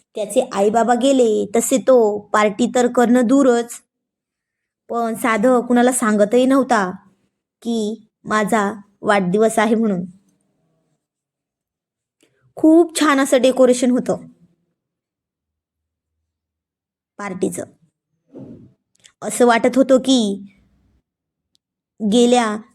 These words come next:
सगळ्या जन्मापासूनचे सगळे बर्थडे आजच साजरे होतात की काय, इतकी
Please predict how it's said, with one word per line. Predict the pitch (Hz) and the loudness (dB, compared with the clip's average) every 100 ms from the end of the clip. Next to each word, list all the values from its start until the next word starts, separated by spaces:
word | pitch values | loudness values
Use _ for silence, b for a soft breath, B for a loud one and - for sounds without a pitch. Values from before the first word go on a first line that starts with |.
| _ _ _ _ _ - | _ _ _ _ _ -18
सगळ्या | - 269 202 196 269 240 202 - - _ _ - 202 | -2 -2 0 2 2 2 -4 -10 -18 _ _ -4 0
जन्मापासूनचे | 233 240 254 262 262 285 277 285 | 0 0 -2 -2 0 0 2 0
सगळे | - 240 247 262 | 0 0 4 2
बर्थडे | 240 277 220 247 214 - - | 4 0 2 2 2 -2 -2
आजच | 214 233 277 | 2 2 0
साजरे | 285 262 262 | 0 0 2
होतात | 277 294 254 - | 2 0 -2 -4
की | 240 | -4
काय, | 254 202 180 _ _ _ _ _ _ _ _ _ _ _ | -2 -2 -6 _ _ _ _ _ _ _ _ _ _ _
इतकी | 247 247 - 285 240 214 - | -12 -10 -2 0 0 -2 -8